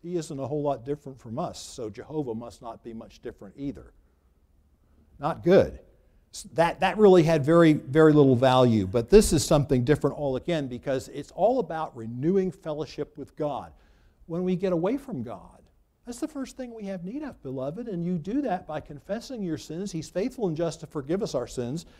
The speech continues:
and to cleanse us from all unrighteousness. We can't spend too much time, but there are some little po-, points here. So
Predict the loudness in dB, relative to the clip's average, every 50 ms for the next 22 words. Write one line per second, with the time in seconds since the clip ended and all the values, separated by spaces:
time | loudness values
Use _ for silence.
0 | _ -20 -20 _ -6 0 0 0 0 2 4 4 6 6 4 2 0 0 2 2
1 | 2 2 2 0 -4 -4 -4 -4 -6 -6 -8 -12 -16 -14 -12 -14 -14 -14 -14 -20
2 | _ -16 -16 -16 -16 -18 -16 -12 -12 -12 -10 -4 -2 -2 0 -2 -2 -8 -14 -8
3 | -6 -4 -2 -2 -2 -4 -6 -10 _ _ _ _ _ _ -14 -12 -4 0 2 4
4 | 4 2 2 0 0 -2 -2 -2 -4 _ _ _ _ _ _ -20 -12 -4 -2 -2
5 | -2 -4 _ -16 -14 -14 -14 -14 -10 -6 -2 -2 -2 -4 -6 -8 -8 -8 -8 -6
6 | -8 -10 -14 -18 _ _ _ _ _ _ _ _ _ _ _ _ _ _ _ 2
7 | 4 4 4 4